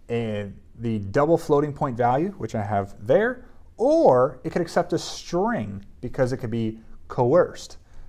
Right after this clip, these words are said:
Um, if I use three equal signs, however, I'm saying I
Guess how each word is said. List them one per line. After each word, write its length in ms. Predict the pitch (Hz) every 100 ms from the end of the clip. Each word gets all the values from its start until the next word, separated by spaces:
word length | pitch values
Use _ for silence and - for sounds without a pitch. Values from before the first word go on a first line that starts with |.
| -
Um, 200 | 110 113
if 120 | 117
I 60 | 135
use 280 | 127 113 - -
three 380 | 147 170 196 180
equal 340 | 127 98 110
signs, 480 | 104 107 98 95 98
however, 480 | 117 104 98 113 135 - - -
I'm 200 | 123 123
saying 360 | - 135 135 -
I 200 | 143